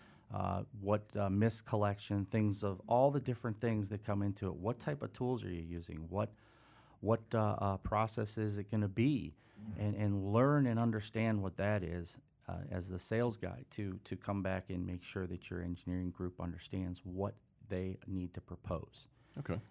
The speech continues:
Speaker 1: And you can always give the good, better, best, but they gotta understand that there are differences. And we
Speaker 2: Right.
Speaker 1: have a nice tool that, uh, we have a com-, conveyor comparison guide.
Speaker 2: Yeah.
Speaker 1: That, you know, you look at the chips, it tells you, "Okay, here's a good solution, here's the better, here's this,"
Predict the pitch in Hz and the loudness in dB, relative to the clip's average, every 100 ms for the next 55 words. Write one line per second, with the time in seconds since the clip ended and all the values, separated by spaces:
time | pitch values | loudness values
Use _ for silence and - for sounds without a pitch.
0 | - 131 160 165 147 143 117 139 123 104 | 2 4 4 4 6 6 4 0 -2 -2
1 | 110 95 98 80 87 135 90 - 107 104 | -2 0 0 0 4 4 4 -2 -8 -6
2 | 107 104 98 - 98 95 90 90 92 87 | -4 -2 -4 -4 -4 -2 -4 -4 -2 -2
3 | 87 95 - 90 - 76 87 110 135 143 | -2 -4 -4 -10 -10 -10 -6 0 2 2
4 | 139 131 143 135 - 147 135 - - - | 4 4 4 2 0 0 0 -4 -16 -20
5 | 107 95 90 - 90 82 - 92 98 98 | -6 -4 -4 -4 -4 -4 -8 -6 -2 -2
6 | 98 101 - - - 95 104 98 - 92 | -2 -4 -4 -6 -2 0 0 0 -2 -6
7 | 98 107 101 - 82 - 65 - - _ | -2 -2 -2 -6 -8 -10 -14 -18 -20 _
8 | - 73 - - 139 113 - 110 104 90 | -8 -8 -8 -6 -4 -4 -6 -4 -2 0
9 | 95 98 101 - 92 143 127 - - 107 | -2 -2 -6 -10 -4 0 0 -2 -16 -8
10 | 92 90 92 101 101 98 90 104 104 90 | -6 -6 -4 -2 -4 -6 -6 -6 -6 -6
11 | 110 110 - 104 110 110 107 101 98 101 | -6 -6 -6 -6 -6 -6 -6 -6 -8 -6
12 | 98 98 101 98 95 95 98 95 - | -4 -4 -4 -4 -6 -6 -6 -6 -6